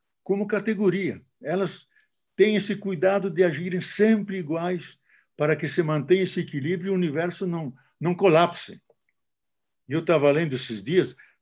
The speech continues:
só daqui até, até três bilhões, quatro bilhões de anos, o Sol vai, de, vai, vai queimar todo o oxigênio e passa pro hélio, aí acaba com a gente.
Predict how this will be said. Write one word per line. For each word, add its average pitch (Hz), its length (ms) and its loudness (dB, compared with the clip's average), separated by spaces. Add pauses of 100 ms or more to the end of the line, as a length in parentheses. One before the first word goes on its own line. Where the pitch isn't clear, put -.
(120)
só 156 160 -2
daqui 151 340 2
até, 135 300 0
até 123 340 -2
três 139 280 -2
bilhões, 120 460 -2
quatro 131 300 -4
bilhões 110 380 -2
de 101 120 -6
anos, 131 340 -6 (340)
o 127 60 -12
Sol 139 340 0
vai, 123 180 2
de, 104 200 -8
vai, 104 320 -12 (380)
vai 117 160 -6
queimar 120 480 -4
todo 107 460 -4 (280)
o 123 60 -14
oxigênio 117 540 -4
e 139 40 -18
passa 135 300 -4
pro 143 200 2
hélio, 95 280 2
aí 127 160 -4 (280)
acaba 131 320 -6
com - 140 -6
a 131 60 0
gente. 98 360 -8